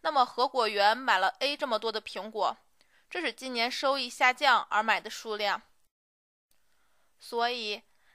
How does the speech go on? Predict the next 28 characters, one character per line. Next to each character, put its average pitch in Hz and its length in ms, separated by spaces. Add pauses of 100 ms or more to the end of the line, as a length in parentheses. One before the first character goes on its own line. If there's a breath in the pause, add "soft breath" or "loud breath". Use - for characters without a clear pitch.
(120)
两 214 160
个 220 120
农 220 200
场 233 300
买 220 220
到 233 160
的 208 100
苹 208 300
果 220 260 (320 soft breath)
得 190 140
到 214 260
这 277 220
样 208 160
的 196 100
数 208 240
量， 185 260 (1300)
这 320 220
里 190 320 (2250)
三 277 280
分 285 220
之 277 120
二 247 200 (100)
R 202 420 (140)
加 226 340
A， 240 300 (1900)
这 262 180
里 214 300 (160)
是 - 280